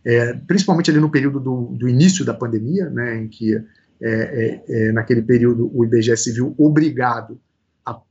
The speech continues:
parar de fazer a coleta presencial, que é a forma como o I B G E,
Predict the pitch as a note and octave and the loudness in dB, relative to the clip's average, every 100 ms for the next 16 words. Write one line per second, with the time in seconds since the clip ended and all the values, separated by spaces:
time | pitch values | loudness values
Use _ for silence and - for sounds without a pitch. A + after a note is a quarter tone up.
0 | _ D3+ C3+ C#3 F#3 G#3 D#3+ D3 C#3+ B2+ | _ -2 -2 0 -4 -4 -8 -6 -6 -4
1 | C3 B2 - B2 A2+ - C#3+ C3+ B2 B2 | -4 -6 -4 -4 -4 -6 -2 0 -2 -6
2 | - A#2 A3 - A#2 - A#2+ A#2+ A#2 A#2 | -4 -2 -4 -6 -8 -8 -10 -10 -8 -6
3 | A2 A2+ G#2+ A2 G#2+ | -2 -2 0 0 0